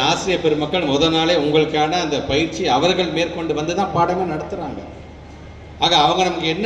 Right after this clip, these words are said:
அட்வைஸ் பண்றாங்களோ அதை முழுமையாக அதை கேட்டுக்கொள்ளக்கூடிய ஒரு நல்ல பிள்ளைகளாக நீங்கள் ஒவ்வொருவரும் இருக்க வேண்டும்.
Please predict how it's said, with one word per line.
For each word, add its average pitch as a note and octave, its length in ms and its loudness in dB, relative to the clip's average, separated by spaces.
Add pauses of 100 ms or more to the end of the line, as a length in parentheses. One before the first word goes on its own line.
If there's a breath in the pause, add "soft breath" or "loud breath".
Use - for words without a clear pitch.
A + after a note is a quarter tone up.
அட்வைஸ் F#3+ 380 0
பண்றாங்களோ E3+ 360 -2
அதை E3+ 200 -2
முழுமையாக F3+ 520 2
அதை E3 120 -2
கேட்டுக்கொள்ளக்கூடிய E3+ 840 -4
ஒரு D3+ 160 -2
நல்ல D#3+ 300 0
பிள்ளைகளாக D3 540 0
நீங்கள் A#2+ 240 -2
ஒவ்வொருவரும் C3 500 0
இருக்க A2 200 -4
வேண்டும். A2 420 -2